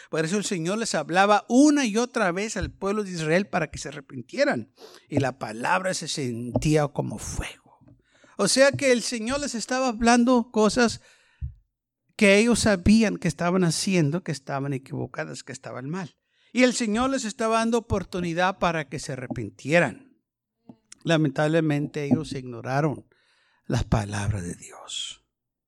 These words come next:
En Jeremías veintitrés, veintinueve dice así, "¿No es mi palabra como fuego, dice Jehová, y como martillo que quebranta la piedra?"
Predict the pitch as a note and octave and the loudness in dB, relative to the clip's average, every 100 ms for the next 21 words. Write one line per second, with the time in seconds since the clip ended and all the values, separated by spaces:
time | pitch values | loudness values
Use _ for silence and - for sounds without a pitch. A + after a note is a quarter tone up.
0 | _ _ _ _ _ _ _ _ _ _ | _ _ _ _ _ _ _ _ _ _
1 | _ _ _ _ - - _ G3 A3 G#3+ | _ _ _ _ -20 -20 _ -2 0 0
2 | G3+ B3 B3 A#3 F#3+ E3 - G3+ A3+ - | 4 4 4 2 -2 -6 -2 -2 -2 -4
3 | G3+ F3+ E3 C#3+ F3 F#3+ F#3+ G#3 F3+ - | -2 -2 0 -2 0 -2 -8 -10 -10 -8
4 | G#3+ A#3+ - E3+ C4 E4+ C#4+ D#4 - G3+ | -8 -8 -6 2 4 4 4 0 2 2
5 | F3 G#3+ C4 B3 F#3 D#3 - F3 G#3+ G#3+ | 4 2 2 -2 -6 -6 -6 -8 -4 -6
6 | E3 E3 - G3+ - _ _ _ - D#3 | -6 -12 -12 -12 -14 _ _ _ -12 -6
7 | C#3+ D3 G3+ G#3+ G#3+ G3+ - F#3+ E3+ D3+ | 0 2 2 0 -8 -8 -4 -2 -2 -4
8 | - _ _ _ _ _ _ F3 D3 - | -12 _ _ _ _ _ _ -2 -2 -4
9 | _ F#3 A3 C4 B3+ G#3 D#3 - C3 B2+ | _ -4 0 0 0 -8 -14 -12 -14 -8
10 | B2 E3 E3 E3 D3+ A2 - A#2+ B2+ C#3+ | -4 -4 -6 -6 -8 -8 -8 -4 -2 2
11 | F#3+ G#3+ | 2 2